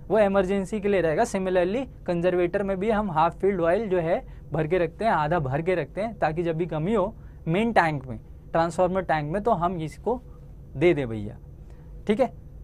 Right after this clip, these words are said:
नेक्स्ट है कि breather protects the transformer from coming in contact with moisture। तो ब्रीदर क्या करता है भाई, अ, ब्रीदर basically क्या करता है कि मॉइस्चर को कॉन्टैक्ट में नहीं आने देता है। वो बताता है कि हाँ यार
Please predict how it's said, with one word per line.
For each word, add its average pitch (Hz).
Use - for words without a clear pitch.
नेक्स्ट 196
है 233
कि 247
breather 175
protects 208
the 226
transformer 180
from 196
coming 196
in 202
contact 170
with 180
moisture। 123
तो 202
ब्रीदर 151
क्या 214
करता 202
है 196
भाई, 185
अ, -
ब्रीदर 185
basically 202
क्या 190
करता 160
है 175
कि 220
मॉइस्चर 165
को -
कॉन्टैक्ट 165
में 185
नहीं 165
आने 185
देता 175
है। 262
वो 247
बताता 208
है 208
कि 170
हाँ 180
यार 208